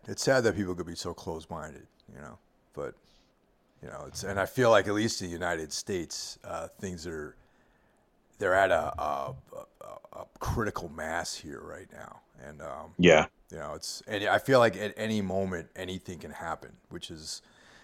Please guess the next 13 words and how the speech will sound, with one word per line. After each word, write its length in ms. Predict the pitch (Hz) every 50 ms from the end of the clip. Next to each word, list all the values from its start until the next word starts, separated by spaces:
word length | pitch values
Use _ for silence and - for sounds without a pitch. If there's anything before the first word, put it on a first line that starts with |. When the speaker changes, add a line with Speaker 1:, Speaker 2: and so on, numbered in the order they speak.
| - - - _ _ _ _ _ _ -
Speaker 1:
kind 240 | - 143 139 143 143
of 60 | 135
an 80 | 123 120
uncomfortable 520 | 117 113 - - 123 117 107 - 98 95
place 320 | - - - 85 85 85 -
to 100 | - 80
be. 140 | 80 82 - - _ _ -
You 80 | - 78
know 60 | 78
what 80 | 78 78
I 40 | 80
mean? 220 | 82 85 87 85 _ _ _ - - - - - - - - -
<laughs> 260 | 120 - - - 233